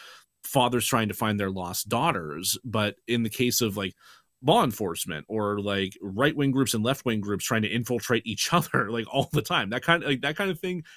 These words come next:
is a tactic that people use. I highly doubt that it tends to go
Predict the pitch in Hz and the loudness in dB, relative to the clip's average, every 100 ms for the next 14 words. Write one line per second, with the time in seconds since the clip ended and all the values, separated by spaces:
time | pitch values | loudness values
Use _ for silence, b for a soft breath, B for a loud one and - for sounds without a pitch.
0 | B - 165 185 156 151 - 156 262 - | B 2 4 4 2 0 2 0 2 -2
1 | 107 104 143 123 123 113 - - 120 113 | -2 -4 -4 -2 -2 -4 -6 -16 -14 -6
2 | 190 240 101 87 87 - B B B B | -2 -2 -2 -6 -6 -6 B B B B
3 | _ 127 113 _ _ - 165 285 277 220 | _ -20 -20 _ _ 0 2 2 2 2
4 | 269 233 202 160 170 233 226 190 180 185 | 2 0 -2 -4 -2 0 0 -2 -2 0
5 | 180 156 | 0 -2